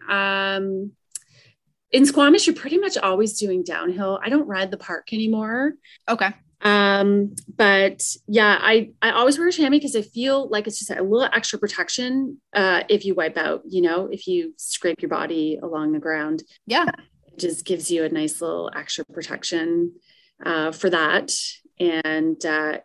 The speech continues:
Speaker 1: and then in Squamish, we climb, like, to get to the down, you have to go up. So we're always climbing up before we go down.
Speaker 2: So speaking of protection, uh, you do sell protective gear on your website also.
Speaker 1: I do, yeah.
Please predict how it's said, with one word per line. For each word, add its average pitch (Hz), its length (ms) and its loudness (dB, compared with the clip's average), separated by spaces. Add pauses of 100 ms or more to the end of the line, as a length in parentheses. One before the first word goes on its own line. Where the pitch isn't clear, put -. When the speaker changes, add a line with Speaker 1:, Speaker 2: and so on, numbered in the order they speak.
Speaker 1:
and 208 180 4
then 175 160 6
in 170 120 6
Squamish, 165 440 -2
we 165 400 -2
climb, 156 460 -4 (180)
like, 165 280 -4
to 208 80 -8
get 196 180 2
to - 100 -8
the 202 60 2
down, 185 600 2
you 185 120 0
have 170 140 -10
to - 100 -12
go 160 140 -4
up. - 260 -4 (220)
So 165 240 -2
we're 160 440 -6
always 156 440 -6
climbing 151 400 -2
up - 200 -8
before 156 260 -12
we 143 100 -6
go 143 120 -8
down. 143 420 -10 (460)
Speaker 2:
So 254 200 4
speaking 277 420 2
of 247 160 -2
protection, 208 880 -4 (160)
uh, 185 180 0
you 226 80 2
do 330 140 8
sell 262 220 2
protective 226 500 -4
gear 175 180 -4
on 180 140 -4
your 175 140 -4
website 175 400 -4
also. 135 720 -4
Speaker 1:
I 226 60 6
do, 190 300 8
yeah. 165 360 2